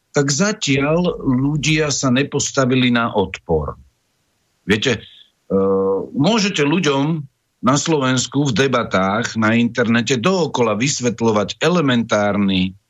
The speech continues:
biofyzikálny fakt, že rúško vás neochráni pred žiadnou infekciou, ani bakteriálnou, ani vírusovou, ani plesňovou.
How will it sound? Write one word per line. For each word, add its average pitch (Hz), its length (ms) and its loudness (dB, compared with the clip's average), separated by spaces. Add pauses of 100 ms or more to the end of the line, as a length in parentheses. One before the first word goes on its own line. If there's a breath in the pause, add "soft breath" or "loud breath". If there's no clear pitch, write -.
(160)
biofyzikálny 120 1040 0
fakt, - 640 -6 (240)
že 131 240 2
rúško 113 800 0
vás 113 400 0
neochráni 107 800 0
pred 120 240 0
žiadnou 131 640 0
infekciou, 87 800 -2 (400 loud breath)
ani 131 240 2
bakteriálnou, 101 960 0
ani 117 320 2
vírusovou, 107 880 0
ani 101 240 2
plesňovou. 90 1040 0